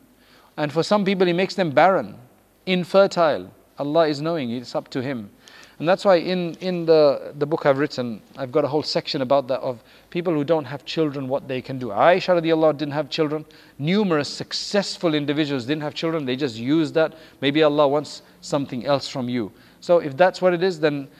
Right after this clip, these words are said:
submit to the will of Allah subhanahu wa ta'ala. And if you have children, then submit to the will of Allah and train them well. Okay,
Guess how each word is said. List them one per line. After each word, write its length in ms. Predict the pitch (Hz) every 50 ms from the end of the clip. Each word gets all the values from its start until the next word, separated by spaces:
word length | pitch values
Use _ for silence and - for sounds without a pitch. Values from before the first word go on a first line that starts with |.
| - - _ _
submit 500 | - - - 139 127 135 156 165 160 -
to 100 | - 151
the 120 | 139 139
will 160 | 131 156 147
of 80 | 143 139
Allah 200 | 135 131 135 143
subhanahu 460 | 135 - 135 120 - 139 131 120 117
wa 80 | 113 110
ta'ala. 340 | - 143 139 156 165 160 131
And 100 | 131 135
if 120 | 120 -
you 80 | 143 131
have 220 | 143 170 175 -
children, 420 | - - 160 156 165 185 185 165
then 100 | 147 135
submit 460 | 131 - - 185 127 135 165 175 - -
to 80 | 165
the 80 | 151 139
will 160 | 139 147 147
of 80 | 135 131
Allah 320 | 135 131 135 147 151 -
and 180 | - 135 123 117 - _ _ -
train 280 | - 156 151 143 135
them 160 | 123 117 113
well. 280 | 110 117 110 104 98 104 107 _ _ _ _ _ _ _ _ _ _ _ _ - _ _ _ _ _ _ _ _ _ _ _ _ _ _ _ _ _ - -
Okay, 300 | 147 147 - 131 90